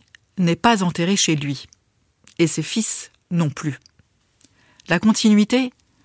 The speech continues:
est donc doublement interrompue. Il n'y a pas de descendants, et les derniers représentants de la famille ne sont pas enterrés avec leur père, mais dans une terre étrangère.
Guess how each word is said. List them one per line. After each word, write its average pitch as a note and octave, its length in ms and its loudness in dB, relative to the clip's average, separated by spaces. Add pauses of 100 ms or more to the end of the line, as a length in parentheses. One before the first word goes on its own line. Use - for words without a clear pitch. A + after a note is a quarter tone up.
(280)
est G3 100 4
donc G#3+ 400 0 (160)
doublement A3 580 4
interrompue. F3+ 600 -2 (920)
Il D#3+ 160 0
n'y E3+ 100 2
a F#3 60 0
pas A#3+ 200 2
de F3 100 2
descendants, D3 600 -2 (680)
et F#3+ 80 4
les D#3 140 0
derniers G#3+ 400 4
représentants E3+ 640 -2
de D3+ 100 0
la F#3 100 0
famille D#3 480 -6 (340)
ne E3+ 140 0
sont D3 220 -6
pas G3 280 0
enterrés E3 440 0
avec C#3+ 220 -6
leur C3 180 -10
père, D#3+ 400 -4 (440)
mais F#3 220 0 (200)
dans E3+ 180 0
une D3+ 200 -2
terre E3+ 380 -4 (120)
étrangère. D3 720 -8